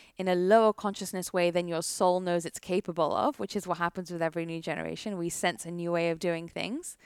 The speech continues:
and building up against a previous layer. We push up against it. We swing the pendulum the entire opposite way. And then s-, then once you've done that in your own life, you are able to be in a position where you're not so triggered and threatened by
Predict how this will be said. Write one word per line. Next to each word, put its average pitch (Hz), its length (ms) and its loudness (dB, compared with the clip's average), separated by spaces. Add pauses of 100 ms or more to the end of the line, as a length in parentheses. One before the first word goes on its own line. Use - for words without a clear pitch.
(240)
and 180 200 -6
building 180 360 4
up 170 160 2
against 170 300 -4
a 165 40 -10
previous 160 380 -6
layer. 165 360 0 (440)
We 208 160 2
push 294 460 4
up 302 160 4
against 233 400 0
it. - 100 -4
We 190 120 -4
swing 269 520 0
the 294 60 2
pendulum 233 460 2
the 175 120 -4
entire 220 480 0
opposite - 400 0
way. 175 360 -2 (720)
And 220 140 0
then 233 160 4
s-, - 200 -6 (120)
then 233 160 2
once 262 240 0
you've 240 100 0
done 254 200 4
that - 160 0
in 185 80 -4
your 180 180 2
own 185 120 0
life, 196 440 -2 (340)
you 190 220 0
are 269 240 6
able 180 340 2
to 180 120 -12
be 175 120 -2
in 170 100 -4
a 170 60 -4
position 170 400 -4
where 170 120 2
you're 175 160 -2
not 196 180 -4
so 202 120 0
triggered 190 420 -2
and 170 160 -4
threatened 180 380 -2
by 165 340 2